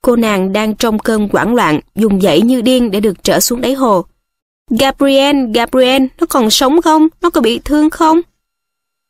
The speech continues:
Harry cố gắng la lớn với Fleur, "Cô bé khỏe re." Nhưng nó đã bị kiệt sức đến nỗi không thể nào thốt thành tiếng nữa, đừng nói chi là lớn. Percy túm lấy Ron, kéo nó vô bờ.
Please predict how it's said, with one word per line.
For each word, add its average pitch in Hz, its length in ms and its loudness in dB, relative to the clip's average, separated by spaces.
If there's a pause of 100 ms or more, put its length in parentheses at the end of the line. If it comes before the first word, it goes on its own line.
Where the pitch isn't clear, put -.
(100)
Harry 262 440 2
cố 277 200 0
gắng 262 320 -4
la 294 180 2
lớn 220 300 0
với 285 100 0
Fleur, 240 400 0 (460)
"Cô - 120 2
bé 302 200 2
khỏe 233 220 0
re." 294 360 0 (840)
Nhưng 262 220 2
nó 247 260 0
đã 320 120 4
bị 208 160 2
kiệt 180 180 0
sức - 220 0
đến 277 160 0
nỗi 226 280 0
không 233 260 -2
thể 208 120 -4
nào 208 300 -2
thốt 330 260 -2
thành 196 180 -2
tiếng 233 220 0
nữa, 214 260 0 (420)
đừng 208 220 2
nói 220 340 0
chi 214 260 0
là 190 160 -2
lớn. 190 300 0 (680)
Percy 247 360 2
túm 233 220 -2
lấy 247 160 2
Ron, 247 220 2 (200)
kéo 226 140 -2
nó 269 160 0
vô 262 140 2
bờ. 208 280 0